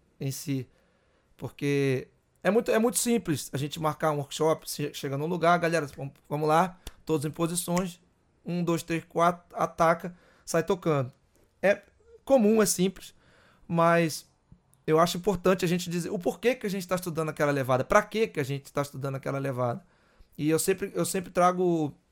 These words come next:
a, a filosofia que eu tenho, trago dentro da comunidade percussiva, é uma, é de, pro ambiente profissional. As pessoas querem trabalhar com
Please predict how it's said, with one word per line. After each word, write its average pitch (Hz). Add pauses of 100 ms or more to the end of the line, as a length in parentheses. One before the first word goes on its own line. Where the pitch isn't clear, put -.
(240)
a, 143
a 139
filosofia 151
que 147
eu 143
tenho, 147
trago 143
dentro 139
da 151
comunidade 143
percussiva, 170 (640)
é 147
uma, 185 (120)
é 170
de, 208 (260)
pro 196
ambiente 208
profissional. 208
As 143
pessoas 160
querem 175
trabalhar 175
com 127